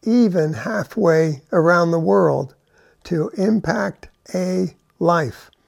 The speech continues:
Jesus is head of his body. He's Lord. He calls the shots. So don't second guess your spiritual activity. Just listen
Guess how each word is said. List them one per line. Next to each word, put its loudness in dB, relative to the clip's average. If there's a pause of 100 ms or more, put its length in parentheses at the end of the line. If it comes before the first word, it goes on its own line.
(480)
Jesus 2
is -2
head -4
of -4
his -2
body. 0
He's 4
Lord. 2 (260)
He 2 (160)
calls 2
the -2
shots. -2 (480)
So 2
don't 0
second -4
guess -2 (320)
your 2
spiritual -2
activity. -4 (580)
Just -4
listen 0